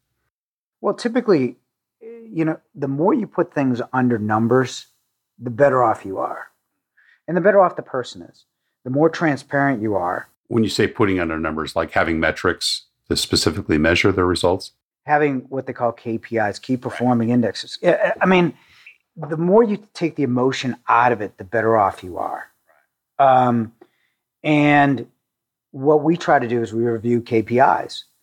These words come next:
Speaker 1: And I don't micromanage anybody. I, it's funny because someone asked me my style.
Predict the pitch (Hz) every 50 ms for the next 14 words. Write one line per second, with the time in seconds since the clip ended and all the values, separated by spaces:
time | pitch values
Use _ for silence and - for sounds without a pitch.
0 | _ _ _ _ _ _ _ - 143 143 135 135 131 131 123 117 110 - _ _
1 | _ _ _ - - 127 139 170 151 196 190 185 170 143 127 - _ _ _ _
2 | _ _ - 127 131 131 135 131 - 131 120 120 117 117 117 113 101 - 110 113
3 | 117 98 104 95 92 98 - - - - - - - 175 - - 202 175 - -
4 | - 190 196 185 139 117 127 - 127 - - 185 190 190 165 151 151 160 160 -
5 | - 135 120 117 110 113 117 117 113 117 110 - - - 135 117 120 131 139 135
6 | 123 104 104 95 -